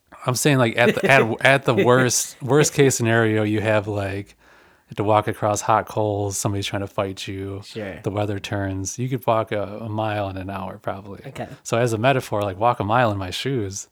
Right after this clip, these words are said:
Speaker 1: It's like, on a good day, I could probably do that in fucking ten minutes.
Speaker 2: Sure.
Speaker 1: I could fast walk that shit.
Speaker 2: Sure.
Speaker 1: I'll walk a mile in your shoes. But metaphorically, it should be like,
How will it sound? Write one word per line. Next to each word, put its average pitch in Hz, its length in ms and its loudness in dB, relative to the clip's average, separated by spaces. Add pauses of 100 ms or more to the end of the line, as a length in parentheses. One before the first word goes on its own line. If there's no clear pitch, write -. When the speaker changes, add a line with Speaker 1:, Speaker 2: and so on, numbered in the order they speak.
(640)
Speaker 1:
It's - 120 -12
like, 101 160 -2
on 120 140 0
a 101 60 -4
good 135 240 -2
day, 104 180 -2
I 104 80 -4
could - 140 -20
probably 98 240 -4
do 107 160 -10
that 104 100 -6
in 98 100 -8
fucking 98 300 -8
ten 104 180 -8
minutes. 104 540 -12
Speaker 2:
Sure. 98 300 -14
Speaker 1:
I 135 40 -6
could 117 140 -8
fast 117 300 -4
walk - 200 -10
that - 160 -12
shit. - 300 -10 (140)
Speaker 2:
Sure. 98 280 -14 (160)
Speaker 1:
I'll 127 60 -2
walk 139 180 2
a 117 40 -10
mile 95 200 -8
in 95 60 -12
your 95 100 -12
shoes. 110 400 -10 (1040)
But 107 80 -4
metaphorically, 110 540 -2
it 110 60 -4
should - 140 -6
be 107 100 -4
like, 95 380 -8